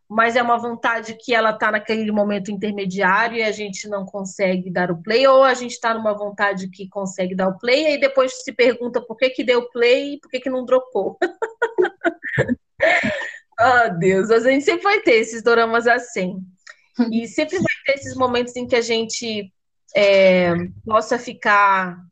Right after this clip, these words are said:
é, como é que se diz? É, poxa, inclusive, fadinhas, não façam isso, tá?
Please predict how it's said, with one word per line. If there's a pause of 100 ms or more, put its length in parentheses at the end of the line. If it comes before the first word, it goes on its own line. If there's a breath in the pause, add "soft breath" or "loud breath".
(120)
é, (680)
como
é
que
se
diz?
É, (420 loud breath)
poxa, (400 loud breath)
inclusive,
fadinhas,
não
façam
isso,
tá?